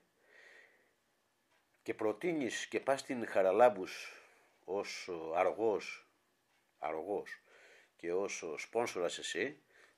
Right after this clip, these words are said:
την προτείνεις στη Βίκη να γίνει τι, πρόεδρος, πού να πάει η Βίκη; Κάνεις προπαγάνδα μέσα στην Αγίου Συνέλευση, απέναντι πού;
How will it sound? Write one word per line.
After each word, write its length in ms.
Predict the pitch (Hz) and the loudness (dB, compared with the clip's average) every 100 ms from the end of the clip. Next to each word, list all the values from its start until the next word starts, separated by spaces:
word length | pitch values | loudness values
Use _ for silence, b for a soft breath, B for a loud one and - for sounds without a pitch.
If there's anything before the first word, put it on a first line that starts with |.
| - | -8
την 140 | 143 | -4
προτείνεις 480 | 139 147 175 160 139 | 0 0 0 -2 -2
στη 200 | - 101 | -4 -6
Βίκη 520 | 90 98 156 160 147 _ _ _ _ _ _ | -6 -6 -4 -4 -8 _ _ _ _ _ _
να 140 | 131 | -8
γίνει 340 | 147 185 185 180 | -6 -8 -10 -14
τι, 200 | - 147 | -10 -10
πρόεδρος, 540 | - 87 - 151 95 | -4 0 0 -2 -6
πού 160 | - 196 | -8 -8
να 140 | 175 | -6
πάει 180 | - 92 | -4 -4
η 40 | |
Βίκη; 280 | 76 - - _ _ _ _ _ b b b | -6 -16 -20 _ _ _ _ _ b b b
Κάνεις 240 | - 92 98 | 2 2 2
προπαγάνδα 640 | 101 - 69 80 90 78 | -2 -2 0 0 0 -2
μέσα 160 | 80 - | -8 -8
στην 100 | 71 | -12
Αγίου 220 | 73 78 | -10 -10
Συνέλευση, 600 | - 58 73 73 - - B B B B B | -10 -10 -10 -8 -10 -12 B B B B B
απέναντι 460 | - - 95 98 104 | -8 -2 -2 -2 -8
πού; 240 | 98 82 | -10 -12